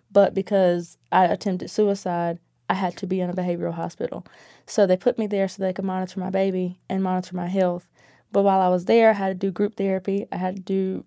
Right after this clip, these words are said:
regular, um, one-on-one therapy. And they did not give me any medication because, one, I refused to take any medication. Um, but they did have to give me Benadryl at night to make me sleep because I was crying, like, all day,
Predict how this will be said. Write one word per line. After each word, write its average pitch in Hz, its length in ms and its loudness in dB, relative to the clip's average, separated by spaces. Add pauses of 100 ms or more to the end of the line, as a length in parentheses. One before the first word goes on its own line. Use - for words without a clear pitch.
regular, 185 640 0 (180)
um, 180 520 -2
one-on-one 190 420 -2
therapy. 185 460 -2 (560)
And 190 440 2
they 196 140 4
did 190 160 0
not 226 240 2
give 240 140 2
me 226 100 2
any 208 140 0
medication 190 560 -2
because, 185 340 -2
one, 190 320 0
I 185 140 -2
refused 185 460 -4
to 185 40 -2
take 180 220 -4
any 180 100 -6
medication. 175 640 -6 (380)
Um, 175 480 -2 (260)
but 202 180 6
they 185 180 4
did 202 300 4
have 190 220 -2
to 196 80 -4
give 185 200 -4
me 185 140 -2
Benadryl 170 460 -2
at 175 80 -14
night 175 220 -10
to - 100 -8
make 170 160 -6
me 175 100 -6
sleep - 400 -4
because 175 420 -6 (220)
I 190 140 2
was 180 160 -2
crying, 185 440 -4
like, 175 280 -4 (380)
all 190 300 6
day, 180 360 0